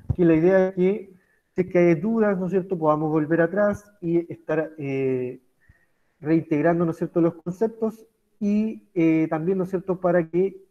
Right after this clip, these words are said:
puedan estar afirmando aquellos conceptos. Entonces, vamos a dar un minutito para que puedan trabajar estas preguntas, ¿ya? Y, eh,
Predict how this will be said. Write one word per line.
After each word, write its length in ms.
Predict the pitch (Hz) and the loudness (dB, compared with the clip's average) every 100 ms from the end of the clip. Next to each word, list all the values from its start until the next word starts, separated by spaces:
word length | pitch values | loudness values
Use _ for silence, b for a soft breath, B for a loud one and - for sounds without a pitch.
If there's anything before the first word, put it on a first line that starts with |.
| - | -2
puedan 240 | 170 165 | 0 0
estar 240 | 160 180 | -2 -4
afirmando 720 | 165 165 143 143 156 147 170 - _ _ _ | -4 -4 -10 -6 -6 -6 -10 -12 _ _ _
aquellos 460 | 147 131 156 151 147 | -12 -8 -4 -4 -6
conceptos. 520 | 143 127 _ _ - - _ b b b b b | -10 -12 _ _ -20 -20 _ b b b b b
Entonces, 500 | 226 226 247 240 254 | -6 -4 -2 -2 -2
vamos 240 | 208 202 196 | -2 0 2
a 40 | |
dar 180 | 180 190 | 2 2
un 100 | 208 | 0
minutito 480 | 208 208 226 226 220 | -2 -2 -4 -2 0
para 180 | 208 170 | 2 2
que 120 | 160 | 0
puedan 320 | 160 180 180 | 0 0 0
trabajar 320 | 190 190 196 | 0 0 0
estas 260 | 190 190 202 | -2 -4 -4
preguntas, 640 | 190 208 226 214 220 226 _ _ _ _ _ _ - | 0 0 -2 -4 -6 -6 _ _ _ _ _ _ -6
¿ya? 420 | 160 180 196 - | 0 0 0 -8
Y, 400 | - 190 196 220 - | -6 -2 0 -2 -2
eh, 720 | 165 160 151 151 151 151 151 | 2 2 2 0 0 -2 -6